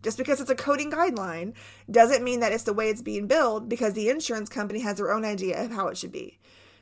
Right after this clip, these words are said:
So I always teach people, think outside the box a little bit. You know, there's so many ways you can attack this industry, not just with coding. Having a coding credential is really important. It's the, one of the best things you can do for yourself to add value,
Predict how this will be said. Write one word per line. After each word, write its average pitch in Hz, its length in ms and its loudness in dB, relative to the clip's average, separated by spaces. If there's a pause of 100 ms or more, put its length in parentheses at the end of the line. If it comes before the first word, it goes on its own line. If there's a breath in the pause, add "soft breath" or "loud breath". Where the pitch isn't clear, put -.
So 208 400 4
I 220 120 4
always 262 360 8
teach 269 320 -6
people, 220 440 -6
think 277 240 2
outside 285 420 -2
the 240 60 2
box 220 360 0
a - 60 -6
little - 200 -8
bit. - 280 -10
You 202 140 -8
know, 202 260 -2
there's 262 220 4
so 254 340 4
many 302 220 -4
ways 226 480 0
you 226 80 -6
can 208 240 -4
attack 202 460 -4
this 214 300 -4 (280 loud breath)
industry, 247 680 -4 (340 soft breath)
not 214 380 0
just 208 240 -2
with 208 100 -8
coding. - 440 -6 (440 loud breath)
Having 269 280 4
a 349 60 0
coding 320 260 0
credential 247 420 0
is 214 240 2
really 220 400 0
important. 214 640 -6
It's 208 160 -2
the, 190 180 -4 (180)
one 220 180 0
of 214 40 0
the 208 60 0
best 226 300 2
things 254 180 -4
you 226 80 -8
can 208 120 -4
do 202 120 -2
for 240 120 -8
yourself 269 420 -4
to - 120 -8
add 208 160 -2
value, 226 460 -4